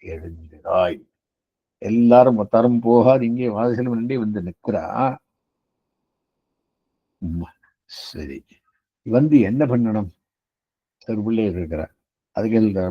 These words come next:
பாலி பறை கொண்டு ரெண்டு பறை, அந்தரங்க பறை, பகிரங்க பறை. பகிரங்க பறை ஊராருக்கு நல்லதாகணும். மழை வந்து கண்ணனோட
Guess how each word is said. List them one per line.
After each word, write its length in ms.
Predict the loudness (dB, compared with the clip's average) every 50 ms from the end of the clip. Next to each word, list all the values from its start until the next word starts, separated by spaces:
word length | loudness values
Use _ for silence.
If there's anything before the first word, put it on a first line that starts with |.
| -8 -10 _
பாலி 600 | _ 0 2 2 2 2 0 0 0 0 2 2 2 2 0 -2 -6 _ _ _ _ _ _ _ _ _ _ -2
பறை 200 | 0 2 2 0 0
கொண்டு 520 | -2 -4 -4 -4 -4 -6 -6 -6 -6 -4 -2 -2 -2 -4 -6 -10 _ _ _ _ _ _ _ _ _ _ _ _ _ _ _ _ _ _ _ _ _ _ _ _ _ _ _ _ _ _ _ _ _
ரெண்டு 260 | -4 -2 -2 0 0 2
பறை, 220 | 2 2 2 2 -4 -8 _ _ _ _ _ _ _ _ _ _ _
அந்தரங்க 580 | -4 -4 -4 0 0 2 2 4 2 2 2 2 2
பறை, 240 | 0 -2 -2 -4 -6 -8 -10 _ _ _ _
பகிரங்க 520 | -6 -4 -2 0 0 0 0 -2 -2 -2 -2
பறை. 240 | -4 -4 -6 -8 -12 -14 _ _ _ _ _ _ _ _
பகிரங்க 440 | -4 0 0 0 0 0 -2 -2 -2 -2
பறை 240 | 0 0 0 -2 -2 -4 -6 -6
ஊராருக்கு 640 | -4 -4 0 0 2 2 2 0 0 -6 -6 _ -6 -4
நல்லதாகணும். 720 | -4 -4 -6 -6 -4 -2 -2 -2 -2 -4 -6 -8 -8 -10 -10
மழை 200 | -10 -10 -10 -10
வந்து 300 | -10 -10 -12 -14 -16 -20 -20 _ _ _ _ _ _ _ _ _ _ _ _ _ _ _ _ _ _ _ _ _ _ _ _ _ _ _ _ _ _ _ _ _
கண்ணனோட 460 | -4 -2 0 2 2 2 2 2 2